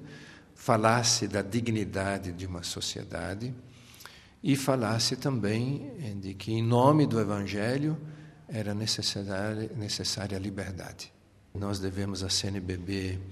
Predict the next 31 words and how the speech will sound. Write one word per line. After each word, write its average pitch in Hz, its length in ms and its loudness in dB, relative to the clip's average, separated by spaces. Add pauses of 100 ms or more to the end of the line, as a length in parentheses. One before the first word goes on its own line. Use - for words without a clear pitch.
(200)
um 104 80 -4
planejamento 113 840 2
da 107 120 -4
nossa 98 300 -4
pastoral. 104 680 -8 (200)
Nós 107 320 4
devemos 101 480 2
à 95 80 0
C 101 200 0
N 98 140 -2
B 92 180 -2
B 95 520 -2 (240)
as 95 100 -6
diretrizes 104 920 0
hoje 104 380 -4
de 95 280 -8
evangelização. 92 960 -6 (800)
A 98 180 0
história 107 800 4
da 95 160 -2
C - 180 2
N 98 100 -4
B 92 120 -2
B 101 380 -2
é 98 80 -4
a 98 40 -2
história 101 520 0
das 98 300 0
nossas 101 460 -4
igrejas 98 520 -6
particulares. - 1000 -8